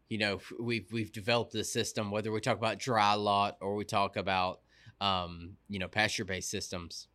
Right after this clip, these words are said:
they gotta have adequate shade, um, or they're not gonna have the gains.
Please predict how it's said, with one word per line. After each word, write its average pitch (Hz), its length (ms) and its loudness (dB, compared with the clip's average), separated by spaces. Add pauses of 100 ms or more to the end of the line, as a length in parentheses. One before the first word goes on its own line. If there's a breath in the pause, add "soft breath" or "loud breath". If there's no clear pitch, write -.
(140)
they 113 120 -2
gotta 117 260 4
have 101 240 4
adequate 98 380 0
shade, 95 500 2 (380 loud breath)
um, 98 340 2
or 135 140 2
they're 131 100 4
not 127 200 6
gonna 120 120 4
have 113 100 4
the 113 80 -2
gains. 101 640 0